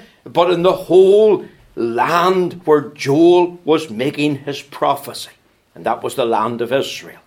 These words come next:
And the answer is very simple. It was because of sin. It was because they were under the judgment and wrath of God.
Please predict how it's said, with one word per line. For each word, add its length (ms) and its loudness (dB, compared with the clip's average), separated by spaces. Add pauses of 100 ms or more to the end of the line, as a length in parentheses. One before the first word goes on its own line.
(1500)
And 180 -6
the 120 -2
answer 400 -2
is 100 -10
very 240 -6
simple. 520 -10 (1200)
It 140 -6
was 120 -10
because 420 -8
of 140 -12
sin. 480 -14 (1700)
It 120 0
was 140 2
because 680 2
they 80 2
were 240 0
under 280 2
the 220 0
judgment 800 -6
and 160 -6
wrath 300 -4
of 160 -16
God. 500 -10